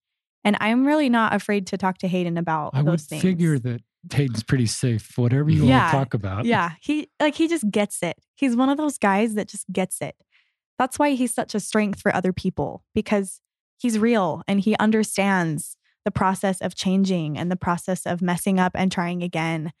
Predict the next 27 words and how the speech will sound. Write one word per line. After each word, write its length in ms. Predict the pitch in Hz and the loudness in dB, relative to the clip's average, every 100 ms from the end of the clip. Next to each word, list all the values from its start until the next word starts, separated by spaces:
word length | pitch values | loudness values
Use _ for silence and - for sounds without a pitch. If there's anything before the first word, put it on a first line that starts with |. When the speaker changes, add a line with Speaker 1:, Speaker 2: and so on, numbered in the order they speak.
| _ _ _ _ | _ _ _ _
Speaker 1:
And 420 | - 190 180 175 175 | -2 2 2 0 -2
we 160 | 214 247 | 0 2
are 160 | 247 | 2
expecting 560 | 262 - - 233 - 233 | 0 -4 -4 -4 0 2
a 60 | 220 | 2
baby 340 | 214 208 196 | 2 2 2
next 340 | 185 170 - - | 0 -2 -4 -2
year. 360 | 165 151 185 - | -2 -2 -8 -4
And 420 | 202 185 180 185 | 0 2 0 0
Speaker 2:
When's 140 | - 147 | 2 4
Speaker 1:
I'm 80 | 226 | 4
Speaker 2:
your 140 | 226 | 2
Speaker 1:
so 460 | 131 151 143 147 - | 4 4 4 4 2
Speaker 2:
baby 0 | |
due? 320 | 147 151 131 107 - | 2 2 2 -2 -10
Speaker 1:
<laughs> 160 | - 90 | -4 0
our 100 | 233 | 2
baby's 340 | 226 226 247 | 2 2 0
due 140 | 226 220 | 2 2
in 140 | 220 | 4
May 440 | 196 175 170 190 220 | 4 2 0 -2 -4
of 100 | 185 | -4
Speaker 2:
May 40 | 131 | 2
of 20 | |
Speaker 1:
twenty-one. 540 | 123 131 180 165 160 180 | 4 6 6 4 2 0
Speaker 2:
twenty 300 | 139 127 135 | 2 2 0
twenty-one. 600 | - 131 135 117 107 | 2 2 2 2 0